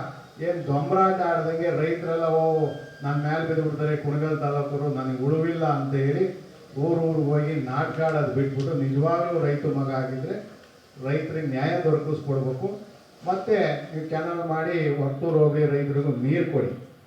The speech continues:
ಅದು ಬಿಟ್ಬಿಟ್ಟು, ಆ, ಅಲ್ಲಿ ಡಿ ಕೆ ಶಿವಕುಮಾರ್ ಮಾತಾಡೋಕ್ಕಾಗದೆ ರಾಮನಗರ ಕಡೆಗೆ ಒನ್ ಟಿ ಎಂ ಸಿ ನೀರು ಬಿಟ್ಕೊಡಿರೋದು ಈ ಎ ಎ ಕೃತ್ಯ.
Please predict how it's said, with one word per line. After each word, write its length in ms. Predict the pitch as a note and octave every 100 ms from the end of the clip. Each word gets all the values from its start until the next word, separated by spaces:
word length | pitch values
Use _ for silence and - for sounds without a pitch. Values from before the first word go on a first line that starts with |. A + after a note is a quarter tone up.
| -
ಅದು 180 | C#3 D#3
ಬಿಟ್ಬಿಟ್ಟು, 760 | D#3+ D3+ D#3 D#3+ D3 - - - - C#3
ಆ, 80 | C#3 C3+ B2+ B2+ B2 A2+ A2 - - -
ಅಲ್ಲಿ 300 | C#3+ C#3+ C#3+
ಡಿ 180 | D3
ಕೆ 200 | D3+ F3+
ಶಿವಕುಮಾರ್ 840 | - B2 D#3+ D#3 D3+ D3 D3 C3+ C3+
ಮಾತಾಡೋಕ್ಕಾಗದೆ 880 | C#3 D3 D#3+ D3+ B2+ D3+ D3 B2 - - - - - - - - C3
ರಾಮನಗರ 560 | C#3+ D#3+ D#3 D3+ D3+
ಕಡೆಗೆ 380 | D3+ D3+ D3 C#3+
ಒನ್ 260 | C#3 C#3 C#3
ಟಿ 60 |
ಎಂ 200 | C#3+ D3
ಸಿ 100 | C#3+
ನೀರು 400 | B2+ C3 E3 D3+
ಬಿಟ್ಕೊಡಿರೋದು 840 | D3+ - C3+ B2+ C3+ B2+ B2+ - - - -
ಈ 220 | B2+ A#2 C#3
ಎ 80 |
ಎ 300 | F3+ F3+ F3
ಕೃತ್ಯ. 360 | D3+ C#3+ C#3+